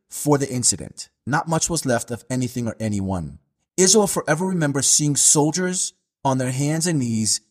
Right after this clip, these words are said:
scanning the roads for body parts and human tissue. It was coined in Israel in terminology as Ason HaNakbashim, or in English, the A P C tragedy. In two thousand five, the Israeli government, led by Prime Minister Ariel Sharon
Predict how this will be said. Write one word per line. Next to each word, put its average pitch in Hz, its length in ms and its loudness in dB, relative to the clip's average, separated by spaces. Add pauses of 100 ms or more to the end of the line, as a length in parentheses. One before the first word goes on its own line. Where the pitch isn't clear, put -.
(140)
scanning 180 520 2
the 180 100 0
roads 127 340 0
for 120 120 -8
body 147 380 4
parts 143 440 0 (200)
and 196 140 0
human 117 320 0
tissue. - 420 -2 (560)
It - 60 -4
was 220 180 2
coined 202 380 0
in 170 80 0
Israel 127 580 2 (300)
in 147 120 0
terminology 143 960 2
as 123 440 2 (120)
Ason 180 460 2
HaNakbashim, 127 840 -2 (200)
or 117 200 0
in 127 160 -2
English, 117 400 0 (320)
the - 120 -4
A 147 100 2
P 131 120 -6
C 123 220 2
tragedy. 107 680 -2 (120)
In 165 140 -2
two 277 180 4
thousand 202 360 4
five, 104 500 0
the 123 80 -6
Israeli 170 260 2
government, 123 360 -2
led 123 140 -2
by 117 120 -2
Prime 160 280 -2
Minister 165 380 0
Ariel 127 360 0
Sharon 107 560 -2